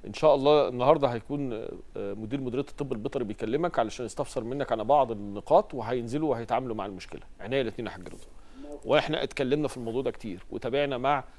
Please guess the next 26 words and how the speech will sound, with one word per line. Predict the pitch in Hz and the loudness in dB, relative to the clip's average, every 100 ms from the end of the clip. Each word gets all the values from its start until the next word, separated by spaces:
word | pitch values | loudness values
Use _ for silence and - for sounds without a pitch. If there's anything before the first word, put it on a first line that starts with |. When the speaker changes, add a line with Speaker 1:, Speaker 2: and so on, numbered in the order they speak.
| - - - | -16 -16 -6
Speaker 1:
اكتر | - - 147 135 | -4 0 0 0
من | 123 143 139 | 0 -2 -2
محافظه، | 123 - 131 85 87 - - - - - | -4 0 0 -2 -12 -12 -14 -14 -14 -12
مدير | 107 107 127 143 | -8 -2 0 0
مديريات | 123 135 135 | 0 -2 -4
الطب | 143 120 | -8 -8
البيطري. | 110 135 113 80 - - - - - | -4 -4 -4 -8 -14 -16 -14 -16 -14
الناس | - 95 113 151 151 - - | -12 -8 -2 0 0 -6 -12
بتشتغل | 104 113 - 151 156 156 156 | -12 -8 -2 2 2 2 -2
في، | - 131 151 156 - | -2 0 2 0 -4
آه، | 117 113 113 113 | -6 -4 -4 -4
ضوء | 120 151 - | 0 2 0
الامكانيات | 131 - 117 123 123 147 147 | -4 -6 -8 -6 -2 -2 -2
المتاحه | 131 127 147 143 180 - - - - | -4 0 2 2 -2 -10 -14 -12 -4
وهي | 127 143 - 123 | 0 0 0 0
جيده، | 131 131 160 196 - - - | 2 4 2 -2 -8 -16 -12
وفي | - 127 143 170 185 - - - | 0 0 2 -2 -4 -8 -12 -12
حدود | - 147 175 | -6 -2 0
القانون | 165 135 139 151 131 92 - | 0 0 0 0 -2 -6 -4
او | 120 123 | -2 -2
المسموح | 127 131 156 156 | -2 -4 -2 -4
به | 143 | -2
للتعامل | 170 165 147 135 156 139 | 0 0 2 2 0 0
مع | 139 123 | 2 2
هذه | 127 | 0
الظاهره، | 147 123 117 104 92 | -2 -4 -6 -6 -8